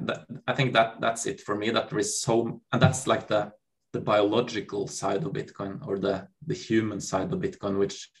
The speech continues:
can't be underestimated, I think, that just this enormous, uh,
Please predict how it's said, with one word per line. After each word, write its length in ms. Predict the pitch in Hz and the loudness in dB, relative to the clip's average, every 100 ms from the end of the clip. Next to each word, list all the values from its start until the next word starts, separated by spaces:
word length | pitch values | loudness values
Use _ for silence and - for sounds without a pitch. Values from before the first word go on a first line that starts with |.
| - | -2
can't 280 | 117 135 - | 2 4 8
be 340 | 147 104 95 - | 8 8 2 -2
underestimated, 800 | - 95 101 151 - 160 - - | -4 -2 0 -2 -2 -4 -2 -2
I 80 | 147 | -4
think, 240 | - - - - | -2 -4 -4 -8
that 200 | 98 - | -8 -6
just 220 | - - | -8 -4
this 320 | 104 95 - - _ - - - - | -2 -2 -4 -14 _ -16 -14 -12 -6
enormous, 760 | 104 104 117 110 104 - - - - _ | -2 2 2 2 0 -4 -10 -20 -20 _
uh, 360 | 104 101 98 95 | 0 2 2 2